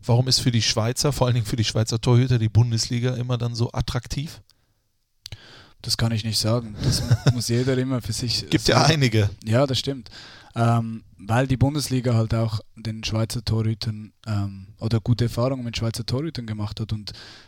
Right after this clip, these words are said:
Speaker 2: die Clubs den Schweizern auch die Chance gibt, ähm, oder, ja, gibt, ähm, sich hier zu zeigen und hierher zu kommen und das ist für uns natürlich, für uns toll. Und wir sind auch für, wir Ju-, also die jetzt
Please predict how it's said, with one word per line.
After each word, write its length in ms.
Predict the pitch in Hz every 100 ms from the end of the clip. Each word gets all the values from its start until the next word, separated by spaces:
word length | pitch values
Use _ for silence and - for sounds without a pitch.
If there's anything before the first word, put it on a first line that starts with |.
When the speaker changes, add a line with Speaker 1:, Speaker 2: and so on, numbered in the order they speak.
| -
Speaker 2:
die 60 |
Clubs 340 | 117 - 117 -
den 140 | 120
Schweizern 440 | 110 107 110 - 110
auch 140 | 104
die 100 | -
Chance 360 | 113 117 131 - _ _
gibt, 400 | - 120 - -
ähm, 560 | 107 104 104 101 98 98 -
oder, 160 | 107 104 _
ja, 240 | 95 110 - -
gibt, 260 | 117 -
ähm, 540 | 117 107 104 104 101 98
sich 360 | - 107 - - - _ _ _ _
hier 280 | - 139 160
zu 140 | 131
zeigen 420 | - 110 107 107
und 120 | 107
hierher 400 | 101 117 113 131
zu 140 | 139 120
kommen 340 | - 107 104
und 140 | 104 95
das 140 | 98
ist 220 | 101 -
für 100 | -
uns 180 | 90 92
natürlich, 380 | 95 98 98 - - - - - _
für 140 | -
uns 160 | 95 -
toll. 240 | 131 120 110
Und 220 | 98 -
wir 80 | 113
sind 140 | 110
auch 220 | 110 104
für, 180 | 110 107 - 80 60 64
wir 200 | 95 117
Ju-, 160 | 113 120
also 240 | 107 107 98 - -
die 80 | -
jetzt 240 | 113 -